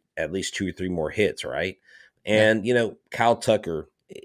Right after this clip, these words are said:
Speaker 1: he, he hit that home run. You, do you realize that was his first home run at home of the season?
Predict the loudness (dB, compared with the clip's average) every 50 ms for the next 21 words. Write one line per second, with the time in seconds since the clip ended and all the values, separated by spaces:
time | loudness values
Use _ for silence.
0 | -18 _ -12 -6 -4 -2 -2 -2 -4 -4 -2 -2 0 4 2 2 2 2 0 -2
1 | 0 -2 -2 -2 0 0 -2 0 -2 -4 -6 -6 -10 -10 -6 -4 -2 0 2 2
2 | 2 0 0 -2 -2 -2 -4 -6 -8 -8 -10 -8 -6 -4 -4 -4 -6 -4 -4 -4
3 | -2 -2 -2 -4 -4 -4 -4 -6 -6 -10 -14 _ _ _ _ _ -6 -6 -4 -6
4 | -6 -8 -8 -8 -6 -8 -8 -8 -12 -14 _ _ -12 -10 -8 -8 -8 -8 -10 -10
5 | -12 -10 -8 -6 -6 -6 -8